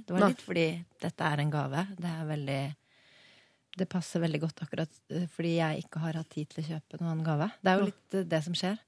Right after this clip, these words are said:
Speaker 2: Og så får du rydda
Speaker 1: Og da,
Speaker 2: hjemme også.
Speaker 1: da får man også rydda hjemme, og, eh, det er veldig praktisk. Men man burde kanskje
Speaker 2: Var det til søsteren din?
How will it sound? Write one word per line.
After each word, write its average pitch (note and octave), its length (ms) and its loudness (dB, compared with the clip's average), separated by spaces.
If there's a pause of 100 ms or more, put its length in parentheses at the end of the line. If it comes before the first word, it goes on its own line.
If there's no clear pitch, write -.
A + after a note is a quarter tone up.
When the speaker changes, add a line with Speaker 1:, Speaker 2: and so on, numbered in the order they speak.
(120)
Speaker 2:
Og A3+ 60 2
så G#3+ 60 -6
får A#3 160 10
du A3 80 10
rydda G#3+ 40 10
Speaker 1:
Og A3+ 60 8
da, A#3 120 12
Speaker 2:
hjemme F3 200 8
også. G#3 60 -6 (260)
Speaker 1:
da G#3 140 8
får G3 80 -2
man G3+ 140 4
også F#3 220 0
rydda E3+ 200 2
hjemme, E3 400 6
og, F#3 400 2 (220)
eh, F3 440 4
det E3+ 60 0
er E3+ 160 4
veldig E3 180 0
praktisk. G3 420 -2
Men G3 200 6
man G3 160 8
burde F#3+ 260 0
kanskje G#3+ 400 4 (240)
Speaker 2:
Var G#3 120 12
det G#3 80 6
til G#3 80 6
søsteren F#3 280 4
din? B3+ 140 -4